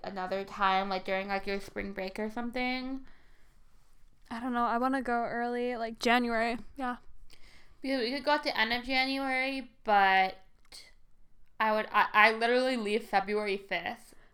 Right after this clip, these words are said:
Speaker 2: But aren't, didn't you want me to come because you're gonna be, like, alone or something?
Speaker 1: I mean, no, 'cause, like, if on the way down there, like, I, I, if I move my flight, I'll be alone. 'Cause Nathan is actually going to Las Vegas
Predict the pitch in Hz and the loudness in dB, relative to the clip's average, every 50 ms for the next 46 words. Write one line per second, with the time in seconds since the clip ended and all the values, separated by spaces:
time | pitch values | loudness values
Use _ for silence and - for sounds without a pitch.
0 | - - - - - - - 254 254 - - - 233 214 254 262 262 - 311 302 | -12 4 6 8 8 8 6 4 4 2 -2 -8 -4 -2 -2 -2 0 0 2 4
1 | 269 254 247 - - 247 233 233 233 226 214 - 226 - - - - 208 196 190 | 6 6 4 4 2 0 0 2 2 0 0 -2 -4 -6 -6 0 4 4 4 4
2 | 208 233 233 233 226 - 226 220 202 196 190 190 202 202 196 196 202 202 202 196 | 4 0 -2 -2 -2 -2 -2 -2 0 0 -2 -2 -4 -4 -2 -2 -2 -2 -2 -2
3 | 196 196 196 208 208 202 190 180 180 185 185 196 208 208 - 220 220 214 - 226 | -2 -4 -4 -6 -6 -6 -6 -6 -6 -8 -8 -8 -10 -12 -12 -14 -14 -12 -10 -8
4 | 220 214 214 220 240 262 262 247 247 - - - 214 202 196 190 185 180 180 - | -8 -8 -6 -4 -2 -2 -2 -2 -2 -4 -6 -8 -4 0 2 2 2 0 -2 -4
5 | 214 214 208 214 208 202 214 214 214 - 226 220 220 220 220 226 220 220 214 185 | -6 -6 -2 -2 -2 -2 -2 -8 -4 0 0 2 2 2 2 2 2 2 0 2
6 | 196 190 190 196 202 202 196 190 180 180 180 180 180 185 185 180 - - 190 196 | 2 4 4 4 2 2 -2 -2 0 0 -2 -2 -2 -4 -4 -4 -2 0 2 2
7 | - - 202 202 202 - 240 233 233 240 247 254 262 254 262 220 214 214 - 214 | 2 4 4 4 4 2 0 0 2 2 2 -2 0 2 2 2 2 0 -2 2
8 | 208 208 202 196 196 185 185 185 190 185 180 175 175 175 175 180 180 185 190 214 | 2 2 2 4 2 0 0 0 -2 -4 -4 -4 -4 -4 -4 -6 -6 -8 -8 -12
9 | 214 - _ - - - - - - - _ - - _ _ - _ _ - - | -14 -16 _ -20 -20 -20 -20 -20 -20 -20 _ -20 -20 _ _ -20 _ _ -20 -20
10 | - - - 247 254 240 240 220 220 226 311 294 285 285 - 247 247 226 214 208 | -18 -8 -4 -4 -4 2 2 2 2 4 2 2 2 2 0 0 4 6 6 6
11 | 208 - - 247 226 208 208 202 208 214 202 196 185 185 190 185 - - - 185 | 6 4 0 -4 -2 0 0 0 2 0 0 2 4 4 4 4 0 -6 -6 -2
12 | 180 180 180 185 196 196 196 202 214 - - - | 0 0 0 2 2 4 4 4 2 -2 -14 -20